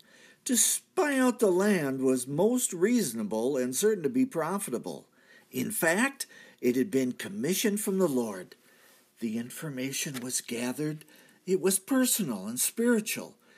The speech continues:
They saw the wealth of the land, the abundance of grapes, figs, and pomegranates,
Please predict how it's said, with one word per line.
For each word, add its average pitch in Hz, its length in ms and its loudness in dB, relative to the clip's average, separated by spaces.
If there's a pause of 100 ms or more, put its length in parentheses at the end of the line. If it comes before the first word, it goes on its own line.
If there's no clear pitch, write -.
(640)
They 220 140 -12
saw 139 320 -2
the 123 160 -10
wealth 170 480 0
of 127 100 -2
the 120 140 2
land, 107 340 -4
the 120 80 2
abundance 214 560 4
of 147 180 0
grapes, 160 540 4
figs, 196 480 4
and 139 160 -4
pomegranates, 135 960 0